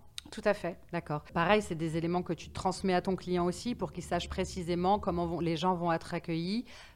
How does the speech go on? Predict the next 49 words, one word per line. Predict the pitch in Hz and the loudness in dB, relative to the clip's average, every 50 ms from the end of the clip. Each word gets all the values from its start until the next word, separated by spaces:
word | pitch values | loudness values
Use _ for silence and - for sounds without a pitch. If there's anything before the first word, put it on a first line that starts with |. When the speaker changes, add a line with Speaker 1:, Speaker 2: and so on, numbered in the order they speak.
| - - | -8 -6
Speaker 2:
par | 170 156 - | -6 -6 -6
qui, | - - - 208 220 233 262 285 - - - - - - - | -8 -10 -6 -4 -2 -2 -2 -4 -6 -10 -20 -20 -20 -14 -8
euh, | 160 160 156 156 156 156 156 156 156 | -4 -2 -2 0 0 0 0 -2 -2
est-ce | 156 151 - | -2 -4 -2
qu'on | - | 0
va | 160 151 | 0 0
leur | 151 151 | 2 0
donner | 160 151 151 | 0 -2 -2
des | 147 151 147 | -2 -2 0
badges | 139 156 175 190 202 190 180 | 2 2 4 4 2 2 -2
ou | 165 | -4
pas | - 165 | -2 -2
de | 151 139 | -2 0
badges, | 139 160 180 196 202 185 | 2 4 4 4 2 0
est-ce | 185 170 - | -2 -6 -6
qu'ils | - 175 | -6 -6
viennent | 151 165 165 | -4 -2 -2
avec | 156 160 151 - | -2 -2 -2 -2
un | 160 151 | -2 -2
billet | 151 143 151 151 147 151 160 160 160 160 | -2 -4 -4 -4 -2 -2 0 0 0 0
électronique | 156 156 - - - 175 160 160 165 170 175 175 175 - | -2 -4 -6 -6 -4 -2 0 0 0 0 -2 -2 -4 -4
ou | 175 | -6
juste | 156 135 147 156 151 - | -6 -6 -8 -10 -8 -6
avec | 156 151 151 156 156 - | -4 -4 -4 -4 -4 -4
un, | 147 143 143 143 139 | -4 -4 -4 -4 -4
un | - 156 | -6 -6
flash | 147 - 170 160 - - | -4 -2 -2 -2 0 2
code ? | - 202 214 240 240 269 262 - - - | 4 4 4 6 4 2 0 0 -8 -12
Speaker 1:
C'est | - - - - | -10 -6 0 2
Speaker 2:
Euh, | 262 - | 4 8
Speaker 1:
ça, | 320 294 | 12 12
alors, | 277 262 226 202 | 12 12 12 12
Speaker 2:
voilà. | 190 185 147 - - - | 10 10 8 6 0 -4
Speaker 1:
ce | 185 - | -4 -2
Speaker 2:
Tout | 226 | 2
Speaker 1:
qui | 202 262 | 4 4
Speaker 2:
ça, | 254 | 4
c'est | 208 233 | 4 6
quelque | - 220 202 - 226 | 4 4 4 4 2
chose | - - 262 | 2 2 -2
que | - - | -2 -4
tu | - - 190 | -6 0 2
vas | 202 | 4
mettre | 196 202 202 - - | 4 4 2 2 0
en | 202 | 0
place, | 180 190 175 165 - | 0 0 -2 0 -2
en | 165 | -2
fait. | 156 - | 2 6
Speaker 1:
Oui, | 247 302 | 8 8